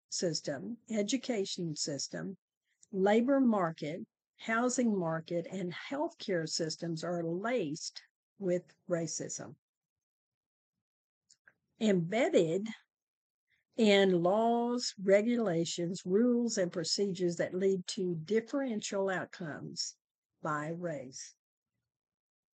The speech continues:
Sociologists and other scholars have long noted that racism can exist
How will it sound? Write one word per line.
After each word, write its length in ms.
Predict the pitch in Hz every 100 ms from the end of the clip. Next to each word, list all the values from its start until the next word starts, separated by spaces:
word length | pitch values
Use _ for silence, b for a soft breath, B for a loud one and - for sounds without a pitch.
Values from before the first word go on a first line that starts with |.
| _ -
Sociologists 880 | - 214 196 190 196 240 233 247 -
and 120 | 202
other 200 | 202 214
scholars 440 | 208 220 196 185 175
have 160 | 165
long 420 | 170 175 214 233
noted 360 | 220 220 185 160
that 240 | 160 175
racism 760 | 170 190 233 - 180 160 160 170
can 200 | - 185
exist 840 | 175 160 - 247 285 170 160 - -